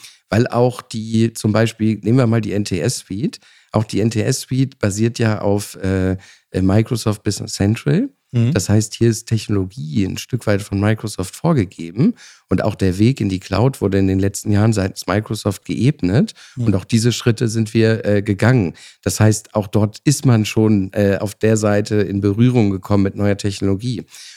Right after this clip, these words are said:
Speaker 2: Ja.
Speaker 1: Und genauso ist es, dass auch viele, äh, Kolleginnen und Kollegen, ähm, aus dem, aus dem Entwicklungsbereich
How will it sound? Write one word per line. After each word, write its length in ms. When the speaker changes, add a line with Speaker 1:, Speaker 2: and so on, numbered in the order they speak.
Speaker 2:
Ja. 80
Speaker 1:
Und 100
genauso 540
ist 200
es, 220
dass 180
auch 240
viele, 480
äh, 260
Kolleginnen 480
und 100
Kollegen, 720
ähm, 280
aus 240
dem, 200
aus 180
dem 120
Entwicklungsbereich 960